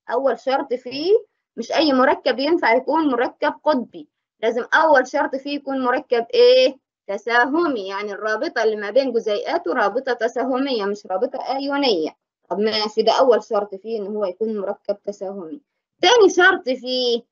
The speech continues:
إن العناصر اللي بيتكون منها، لو جبت الفرق في السالبية الكهربية بين العنصرين دول، يعني إيه مثلًا عندنا جزيء الماء، ماشي؟ جزيء الماء ده جزيء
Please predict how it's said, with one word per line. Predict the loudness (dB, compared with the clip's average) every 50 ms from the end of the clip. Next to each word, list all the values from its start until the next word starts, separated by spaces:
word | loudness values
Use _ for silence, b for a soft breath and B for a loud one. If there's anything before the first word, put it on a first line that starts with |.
| _ _ _ _ _ _ -4
إن | -2 0 2
العناصر | 2 4 4 4 4 2 2 2 0 0 -2 -4 -4 -6 -10 -12 -8 -6
اللي | -4 -4 -4 -4 -4 -4 -4
بيتكون | -4 -4 -6 -6 _ -4 -4 -2 0 0 0 0
منها، | 0 0 0 0 2 2 2 2 2 0 -2 _ _ _ _ _ _
لو | _ 2 4 4 4 4
جبت | 4 2 2 0 -2
الفرق | -4 -4 -2 0 2 2 2 2 0 -6
في | -6 -6
السالبية | -8 -6 -4 -2 0 0 0 -2 -4
الكهربية | -4 -4 -4 -2 -2 -2 -2 -2 0 0
بين | 0 0 0
العنصرين | 0 0 0 -2 -2 -4 -4 -4 -4 -2 -2 -2 -2 -2
دول، | 0 0 2 4 4 4 6 4 2 0 _ _ _ _ _ _ _ _ _ _
يعني | -2 -2 0 0 0 -2 -2 0 4
إيه | 4 6 6 4
مثلًا | 2 -2 -4 -4 -2 0 2 2 2 2 2 0 -2 -4 -8 _ -2 2
عندنا | 2 2 2 2 0 0 0 2 4 4 4 2 2 -2 _ _ _ _ _ _ _ -10
جزيء | -6 -6 -4 0 0 0 0 0 -2 0 2
الماء، | 4 6 6 6 6 4 2 2 0 _ _ _
ماشي؟ | -6 -6 -6 -4 -4 -4 -2 -2 -4 -6 _ _ _ _ _ _ _ _ _ -4
جزيء | -2 0 2 4 4 4 4
الماء | 2 2 2 0 0 0 0
ده | -2 -2 -2 -2
جزيء | -2 -4 -6 -6 -4 -4